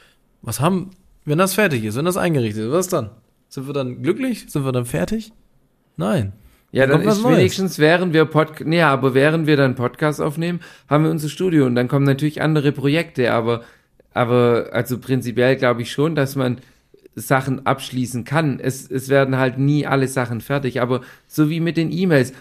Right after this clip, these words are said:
Speaker 2: oder auch auf WhatsApp, das Problem ist, wenn, wenn da jetzt zehn WhatsApps offen sind, f-, von den letzten zwei Tagen, nur mal angenommen so,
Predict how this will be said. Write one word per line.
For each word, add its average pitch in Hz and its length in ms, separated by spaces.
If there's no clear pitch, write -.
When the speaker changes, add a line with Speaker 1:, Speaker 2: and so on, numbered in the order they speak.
Speaker 2:
oder 151 260
auch 156 100
auf 165 160
WhatsApp, 180 320
das 135 160
Problem 151 400
ist, 160 240
wenn, 139 300
wenn 143 160
da 147 80
jetzt 160 400
zehn 175 280
WhatsApps 151 460
offen 123 320
sind, 95 420
f-, - 260
von 135 140
den 135 140
letzten 131 680
zwei 120 260
Tagen, 95 340
nur 98 100
mal 95 180
angenommen 90 440
so, - 160